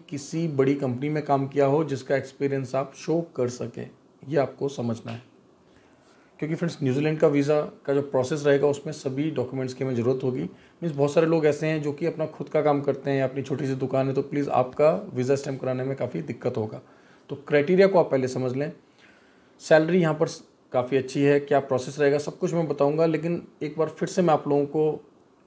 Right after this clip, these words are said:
with due regard, with due respect बोलना चाहूँगा कि देखिए, फ़िलहाल न्यूजीलैंड की यही ओपनिंग है हमारे पास जो मैंने आपको बताई।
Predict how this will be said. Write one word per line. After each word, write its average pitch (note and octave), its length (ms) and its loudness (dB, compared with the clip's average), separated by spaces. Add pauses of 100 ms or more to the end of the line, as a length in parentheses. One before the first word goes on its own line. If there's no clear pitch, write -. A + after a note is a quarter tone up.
(120)
with D3+ 280 4
due F3 160 4
regard, C3 420 4
with D#3 200 -2
due C#3+ 160 -4
respect B2+ 320 -4
बोलना B2 240 -2
चाहूँगा B2+ 300 -2
कि D3 160 -10
देखिए, D3 320 -4 (840)
फ़िलहाल D#3+ 340 4
न्यूजीलैंड D3 460 0
की D3+ 240 -6
यही C3 200 0
ओपनिंग C#3 380 -2
है C3+ 220 -4 (220)
हमारे A#2+ 220 0
पास B2 400 -4
जो C3 140 4
मैंने C3+ 200 0
आपको B2+ 280 -2
बताई। A2+ 340 -2